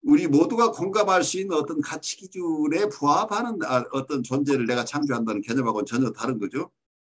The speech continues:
내가 유한한 삶 동안에, 내가 죽기 전에 사는 동안에 나의 있음을 내가 스스로 창조하는데 그 있음이 얼마나 밸류 있는 것인가, 가치 있는 것인가라는 것에 대한 본질적인 고찰은, 어,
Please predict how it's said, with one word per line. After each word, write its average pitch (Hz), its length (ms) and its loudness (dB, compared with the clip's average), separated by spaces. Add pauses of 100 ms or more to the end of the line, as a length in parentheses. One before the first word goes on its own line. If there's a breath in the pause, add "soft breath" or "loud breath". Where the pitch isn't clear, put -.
(840)
내가 165 580 6 (960)
유한한 226 360 6
삶 208 300 -4
동안에, 196 380 -2
내가 190 220 4
죽기 226 280 -8
전에 160 320 2 (440)
사는 202 540 -4
동안에 151 380 0 (120)
나의 180 360 4
있음을 175 340 0
내가 160 200 2
스스로 208 320 -4
창조하는데 160 580 -2
그 196 180 -4
있음이 190 480 0 (240)
얼마나 165 400 4
밸류 170 340 2
있는 226 220 0
것인가, 127 320 -4
가치 151 300 -6
있는 220 200 -6
것인가라는 147 1300 -2 (180)
것에 139 280 0
대한 135 300 0 (640)
본질적인 165 520 4
고찰은, 135 560 0
어, 113 160 -6